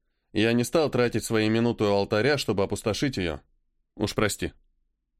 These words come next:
Фату отмахнулся. «Зачем опустошать? Так она ещё ценней».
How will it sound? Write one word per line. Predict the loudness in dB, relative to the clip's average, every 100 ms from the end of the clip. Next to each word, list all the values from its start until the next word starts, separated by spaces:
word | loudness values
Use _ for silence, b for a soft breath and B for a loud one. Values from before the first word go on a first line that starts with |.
| _ _
Фату | 0 2 2
отмахнулся. | 2 0 2 0 0 -4 -8 _ _ _ -4
«Зачем | 0 2 2 2
опустошать? | 0 0 0 2 0 -2 _ _ _ _ _ -4
Так | 0 2
она | 2
ещё | 2 2 0
ценней». | 0 2 2 2 -2